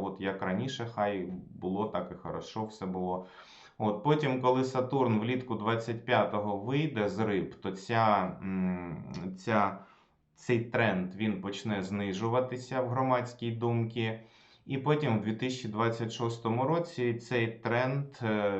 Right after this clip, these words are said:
відійде, це буде непопулярна історія, щоб було мілке водосховище, і почнуть будувати Каховську гес.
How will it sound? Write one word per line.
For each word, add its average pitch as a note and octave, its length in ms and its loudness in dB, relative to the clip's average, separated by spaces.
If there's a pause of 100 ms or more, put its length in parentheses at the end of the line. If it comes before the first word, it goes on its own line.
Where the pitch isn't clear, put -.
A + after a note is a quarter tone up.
(100)
відійде, A2+ 960 2
це G#2+ 80 -4
буде G#2 200 -4
непопулярна F#2+ 720 0
історія, B2+ 600 0
щоб A2 420 -4
було G2+ 760 2
мілке F#2 640 -2
водосховище, F#2 1000 -2
і D#3 180 0
почнуть B2 480 -4
будувати F#2+ 600 2
Каховську - 600 -6
гес. F#2 360 -4